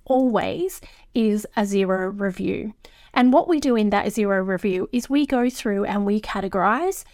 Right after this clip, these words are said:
Green is good, yellow needs some improvement, red,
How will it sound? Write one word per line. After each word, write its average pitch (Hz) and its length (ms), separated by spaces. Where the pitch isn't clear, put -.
Green 349 400
is 190 160
good, 392 420
yellow 311 500
needs 220 340
some 214 100
improvement, 302 640
red, 269 480